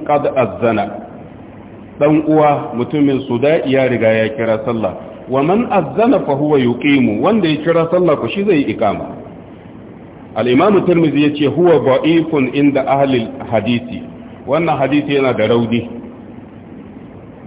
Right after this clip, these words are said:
Kuma ba wai al-Imam Tirmidhi kadai ya kawo hadisin ba, yana Musnadul Imam Ahmad, yana Sunan Abi Dawud, Kitabu Salati, Babu Rajul Yu'azzinu wa Yuqimu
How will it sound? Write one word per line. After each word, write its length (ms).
Kuma 440
ba 220
wai 140
al-Imam 480
Tirmidhi 380
kadai 240
ya 80
kawo 240
hadisin 420
ba, 280
yana 240
Musnadul 560
Imam 320
Ahmad, 440
yana 300
Sunan 260
Abi 220
Dawud, 480
Kitabu 400
Salati, 320
Babu 340
Rajul 500
Yu'azzinu 680
wa 140
Yuqimu 580